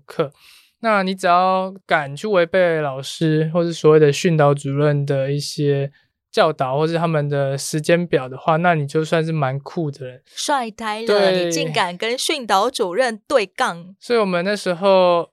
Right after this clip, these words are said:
Speaker 1: 我们所谓这一群小混混就会半夜不睡觉就跑出去夜游，那白天很累，只能在课堂上睡觉。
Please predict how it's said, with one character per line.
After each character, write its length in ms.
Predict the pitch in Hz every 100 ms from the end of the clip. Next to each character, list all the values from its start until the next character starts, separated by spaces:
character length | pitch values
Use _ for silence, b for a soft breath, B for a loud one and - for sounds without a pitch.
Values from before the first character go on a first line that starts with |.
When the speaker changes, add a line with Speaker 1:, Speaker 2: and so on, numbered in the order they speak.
| _
Speaker 1:
我 60 | 170
们 160 | 170
所 160 | 160 165
谓 160 | 185
这 180 | 196 196
一 40 | 190
群 340 | 190 165 156
小 220 | 156 147
混 220 | 180 180
混 200 | 165 180
就 200 | 160 160
会 240 | 156 165 151 _ _ _
半 160 | 208 196
夜 140 | 190
不 100 | 185
睡 180 | 160 185
觉 280 | 175 170 160
就 100 | 165
跑 180 | - 147
出 140 | 151
去 300 | 156 175 170
夜 260 | 202 190 156
游， 400 | 143 127 123 131
那 220 | 160 165 156
白 240 | - 151
天 360 | 151 170 170 160
很 200 | - 143
累， 280 | 165 151 143
只 140 | -
能 180 | 143 143
在 160 | 156 156
课 180 | 156 170
堂 200 | 147 143
上 200 | 165 151
睡 240 | - 156
觉。 260 | 139 - 139